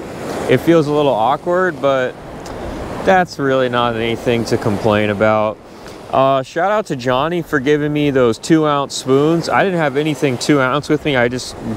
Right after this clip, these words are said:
brought up to an ounce and a half. Kind of a okay day of fishing. I'm still gonna keep fishing. Hopefully I'll get something else, but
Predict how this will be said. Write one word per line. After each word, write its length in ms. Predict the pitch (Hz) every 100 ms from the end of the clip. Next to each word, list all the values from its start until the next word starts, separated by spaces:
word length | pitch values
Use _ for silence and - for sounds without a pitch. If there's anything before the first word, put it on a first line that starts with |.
| - - - -
brought 280 | 135 120 127
up 160 | 120
to 160 | - 120
an 80 | 110
ounce 300 | 113 123 120
and 80 | 107
a 60 |
half. 400 | 110 113 135 156 - - - - - - -
Kind 160 | 254 240
of 80 | 147
a 240 | 120 -
okay 380 | 147 131 120 110
day 240 | 110 95
of 80 | 95
fishing. 300 | 117 110 123
I'm 140 | 135
still 200 | - 233
gonna 180 | 170 123
keep 200 | 123 120
fishing. 340 | - 123 - 117
Hopefully 260 | 127 127
I'll 80 | 113
get 160 | 117 117
something 320 | 117 107 110
else, 260 | 110 110
but 260 | - 110